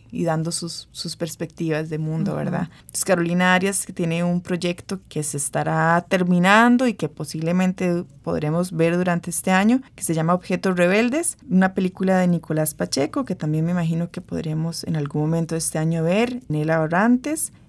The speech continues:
Speaker 1: el año pasado, entre las películas que se estuvieron moviendo en festivales internacionales y que esperamos que podamos verlas este
Speaker 2: Ujú.
Speaker 1: año acá, está Avanzaré tan despacio de Natalia Solórzano,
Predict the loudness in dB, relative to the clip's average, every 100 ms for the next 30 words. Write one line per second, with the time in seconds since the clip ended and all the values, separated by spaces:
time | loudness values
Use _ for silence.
0 | -2 2 4 2 2 2 2 4 6 8
1 | 6 4 0 -6 -2 -2 -2 -4 -4 -2
2 | -2 -2 -4 -4 -4 -4 -2 0 2 4
3 | 4 4 6 6 6 4 2 -2 -6 -6
4 | -2 -2 0 -2 -2 0 2 0 -2 -2
5 | 0 0 0 0 0 0 -6 -10 -6 -4
6 | -2 -4 -6 -6 -4 -4 -2 -2 -2 -2
7 | -2 -2 0 0 -2 -2 0 0 -2 -2
8 | 0 0 -2 2 4 4 4 0 -2 0
9 | -2 -2 -2 0 0 0 0 2 0 0
10 | 0 -2 -4 -4 -4 -4 -2 2 2 2
11 | 0 -2